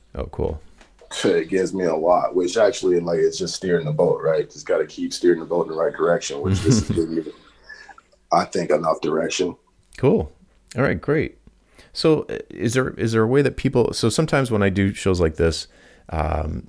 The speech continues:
Speaker 1: people wanna reach out to the guest because they know something that could help, or they've got questions, uh, follow-up questions. Is, what's the best place for somebody to find you online?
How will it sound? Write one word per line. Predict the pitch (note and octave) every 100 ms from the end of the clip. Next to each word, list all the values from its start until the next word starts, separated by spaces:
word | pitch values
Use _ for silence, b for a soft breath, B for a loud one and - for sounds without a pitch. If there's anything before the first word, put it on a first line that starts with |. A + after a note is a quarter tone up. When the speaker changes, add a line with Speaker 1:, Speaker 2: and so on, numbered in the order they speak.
| _
Speaker 1:
people | - A2+ G2
wanna | F#2 F2
reach | F2 E2+
out | F2 E2
to | E2+
the | D#2
guest | D2+ F#2 - - -
because | E2 - E2+ D#2
they | E2+
know | E2 E2
something | E2+ G#2+ G2+ A2 G#2+ A2 A#2 -
that | D#2+ D#2+ - C#2+ -
could | - D2+
help, | C#3 B2+ -
or | F#2+ G2+ G2
they've | F#2 G#2
got | G2+ F#2+
questions, | G#2 F#2+ - F#2+ F#2 F2 - - b b -
uh, | - - -
follow-up | - G2 G2+ -
questions. | G#2 G2 G#2 G2
Is, | F#2+ -
what's | C#3
the | C#3+
best | A#2+ A2
place | - F#2+ F2+
for | -
somebody | G2 F#2+ F2 E2+
to |
find | D#2+ E2+ D#2+
you | D#2+
online? | D#2 D#2 D2 C#2+